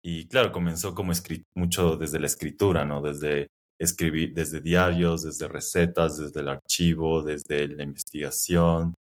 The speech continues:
desde el co-, desde el compartir, y después se transformó en dibujo, y así como iba transmutándose, iba también siendo lo que la obra o la temática quería ser, y,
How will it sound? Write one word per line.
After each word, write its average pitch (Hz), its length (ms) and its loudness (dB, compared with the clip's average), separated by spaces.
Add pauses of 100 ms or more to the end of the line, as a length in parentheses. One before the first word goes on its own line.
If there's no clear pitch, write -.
(400)
desde 85 240 4
el 78 60 -4
co-, 78 280 -8
desde 78 280 -4
el 76 80 -6
compartir, 87 1000 0
y 87 80 -6
después 85 300 -2
se 85 60 -4
transformó 78 460 -6
en 78 100 -8
dibujo, 90 640 2
y 82 80 4
así 101 220 0
como 85 380 2 (360)
iba 90 680 6 (240)
transmutándose, 87 1300 2
iba 87 260 4
también 82 640 -2 (200)
siendo 87 540 4
lo 85 160 2
que 78 440 -2 (420)
la 82 260 2
obra 85 800 4 (100)
o 80 280 -4 (260)
la 80 180 -4
temática 82 680 -2
quería 76 320 -8
ser, 101 480 0 (500)
y, 80 560 2